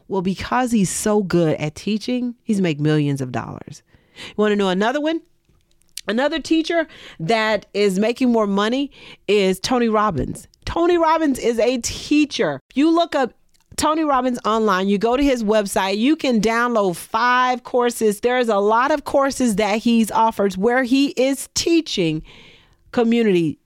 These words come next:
different things, and he's making millions of dollars on it. There are so many people out here killing the d-, game because they are teaching their content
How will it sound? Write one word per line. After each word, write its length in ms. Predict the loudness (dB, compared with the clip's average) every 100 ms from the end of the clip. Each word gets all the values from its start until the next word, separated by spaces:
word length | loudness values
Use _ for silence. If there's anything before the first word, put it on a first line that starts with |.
| _ -4
different 600 | -2 -2 -4 -4 -4 -8 -20
things, 800 | -16 -4 0 0 -2 -8 -18 _ _ _ _
and 120 | 0
he's 120 | 0 0
making 320 | -2 -2 0
millions 600 | 0 0 0 -4 -6 -14 -10 -4
of 160 | -2
dollars 460 | 0 -2 -2 -6 -10
on 220 | -14 -16
it. 200 | -18 -20 _ -20 -16
There 280 | -4 0 0
are 160 | 0 -2
so 760 | -4 -4 0 2 2 2 -2 -6
many 580 | -2 0 0 0 -2 -4 _ _ _
people 720 | -12 0 2 2 2 2 0 -6 _ -4
out 320 | 0 0 -2
here 440 | -4 0 2 0 -2 -10 -20 _ _
killing 460 | -10 -2 0 2 2
the 100 | 2
d-, 160 | -2 -4
game 520 | -2 0 0 0 -2 -6 -2
because 580 | -2 -2 -2 0 0
they 220 | 0 0 0
are 180 | -2 -4
teaching 720 | -6 -4 -2 -2 -2 -2 -4 -8 -20 -20 _
their 240 | -2 -2
content 880 | -2 -4 -2 -2 -2 -2 -2 -6 -14